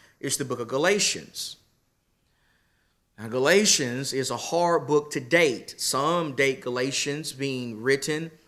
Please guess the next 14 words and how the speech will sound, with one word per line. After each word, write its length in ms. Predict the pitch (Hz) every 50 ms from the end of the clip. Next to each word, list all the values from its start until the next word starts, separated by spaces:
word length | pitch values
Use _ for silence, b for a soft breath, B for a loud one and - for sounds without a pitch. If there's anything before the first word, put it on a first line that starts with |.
| b b _ -
on 140 | 123 120 -
Paul's 380 | - - 147 143 127 120 -
third 400 | - - 180 202 226 233 214 170
mission-, 340 | 147 143 - - 131 127 - -
missionary 560 | 123 139 151 135 - 135 131 127 127 123 120
journey, 400 | 117 117 131 127 131 139 156 165
but 400 | 156 131 151 160 165 160 B B B B B B
the 120 | - 139 139
majority 680 | 135 135 127 123 127 165 202 247 277 277 220 165 143
of 80 | 123 117
scholars 640 | - - - 135 131 131 139 139 143 147 147 147
believe 420 | 131 131 131 131 139 143 147 147 127
that 140 | 131 123
Galatians 800 | 123 127 131 143 170 196 190 - - 127 104 101 107 123 - -